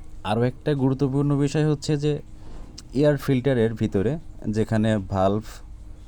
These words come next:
ভালভ থাকে, তো এই অংশটা ভালোভাবে পরিষ্কার করে নেবেন। এই অংশে কিন্তু অনেক ময়লা জমে থাকে। আপনারা এখানে,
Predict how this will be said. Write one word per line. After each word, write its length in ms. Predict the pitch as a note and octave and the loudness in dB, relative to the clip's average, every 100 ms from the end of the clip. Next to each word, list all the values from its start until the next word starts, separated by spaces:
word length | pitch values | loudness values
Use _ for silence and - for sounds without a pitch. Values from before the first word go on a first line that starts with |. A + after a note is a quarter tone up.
| - G2 | -8 -2
ভালভ 220 | F#2+ F#2+ - | 0 0 -2
থাকে, 320 | G#2 F#2 A#2 D#3 - - - - - - - - - | -4 -4 -4 -10 -12 -18 -18 -18 -18 -18 -18 -16 -2
তো 240 | G#2+ G2 - | 0 0 0
এই 120 | B2+ | 2
অংশটা 460 | B2+ B2 C#3 D3+ C#3+ | 2 0 -2 0 0
ভালোভাবে 440 | A2 G#2+ G#2+ G#2+ | 0 2 2 2
পরিষ্কার 360 | G#2+ G2+ - G2 | 0 -2 -2 -6
করে 160 | G2 F#2 | -4 -4
নেবেন। 260 | F#2 A#2+ - | -2 -4 -4
এই 80 | A2 | 0
অংশে 260 | G#2+ G#2 A2+ | 0 -2 -4
কিন্তু 300 | B2 B2 - | -4 -4 0
অনেক 480 | G2 G#2+ A#2+ B2 | 2 4 2 2
ময়লা 260 | G#2 G2 F#2 | 2 2 2
জমে 220 | F#2 F#2 | 0 -2
থাকে। 340 | - F#2+ - D3 - - - - - - - - - | -2 -6 -6 -8 -10 -18 -18 -18 -18 -18 -16 -14 -4
আপনারা 480 | - G#2+ G2+ G2+ | -2 0 2 2
এখানে, 460 | G2 G2 G2 G#2 G#2 | 0 -2 -2 0 0